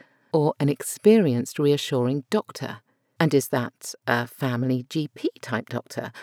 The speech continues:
or a senior consultant type doctor? So that would give a completely different approach to your script. If you add in the pace now at this point, so y-, we've had pitch,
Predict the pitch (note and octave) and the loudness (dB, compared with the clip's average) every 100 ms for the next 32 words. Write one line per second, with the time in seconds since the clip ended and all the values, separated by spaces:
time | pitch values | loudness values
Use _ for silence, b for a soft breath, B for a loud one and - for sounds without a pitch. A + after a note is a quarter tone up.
0 | B - D3 C3+ C3+ - C#3 - D#3 C#3+ | B 0 2 4 2 -2 -6 -2 0 2
1 | C3+ - C#3+ - G#3 F#3+ C3 - - B2+ | 0 -2 -6 0 0 0 -6 -10 -8 -8
2 | - A#2+ - - - - _ _ _ _ | -6 -8 -8 -12 -12 -16 _ _ _ _
3 | _ _ _ - E3+ - _ B B _ | _ _ _ 0 0 -2 _ B B _
4 | G3+ G#3 - _ E3+ G3+ - G3 G3+ C3+ | 2 2 -2 _ 4 4 6 4 6 4
5 | A2+ G#2+ - - _ - D#3+ F3 D#3 F3+ | 2 -4 -14 -20 _ -4 -2 -2 0 4
6 | G3 - E3+ D3+ E3+ - A#2+ A2+ - - | 4 4 0 2 2 2 -2 -2 -4 -16
7 | - D#3 - F3 F3 C#3 A#2 - - - | -8 -8 -2 2 4 4 2 -6 -12 -14
8 | - E3 D3 C3 B2+ - - F3+ - - | -6 -2 0 0 0 0 2 2 0 -10
9 | _ _ _ A3 - A#3+ A3+ - E3+ D3+ | _ _ _ 2 6 6 6 4 2 4
10 | D3+ C3+ B2+ B2 - - G#3+ G3 A2 - | 4 4 2 0 -4 -4 0 2 0 -4
11 | - D3+ C3 A2 A2 B2 B2+ A#2+ - A#2+ | -12 -4 -2 0 -2 -4 -4 -6 -6 -4
12 | A2 G2+ - B B - D#3+ D3 D3 C#3 | -4 -8 -14 B B 2 6 6 4 2
13 | D3+ C#3 - C#3 B2+ - F3+ - - | 2 0 0 -2 -4 -2 -2 -2 -8